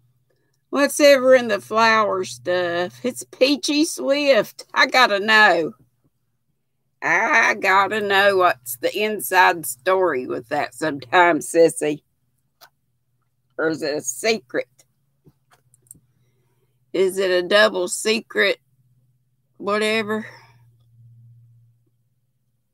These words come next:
So, what y'all drinking? What y'all working on? I'm working on these, uh, washcloths that I'm gonna leave around on the...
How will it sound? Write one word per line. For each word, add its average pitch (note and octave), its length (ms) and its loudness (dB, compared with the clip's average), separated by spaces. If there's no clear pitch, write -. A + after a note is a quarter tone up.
So, C#4+ 840 0
what C#4 320 -2
y'all D4 240 6
drinking? C#4+ 800 -2
What - 300 -2
y'all C4 240 2
working C#4 400 0
on? F3 340 -2
I'm A#3+ 240 -4
working C#4 380 0
on C#4+ 340 -4
these, C#4 380 -4
uh, C4 340 2
washcloths B3+ 1120 0
that G3 120 -10
I'm G#3 260 -4
gonna G#3 200 -6
leave G#3 300 -8
around G#3+ 480 -2
on G3+ 240 0
the... F3 240 -4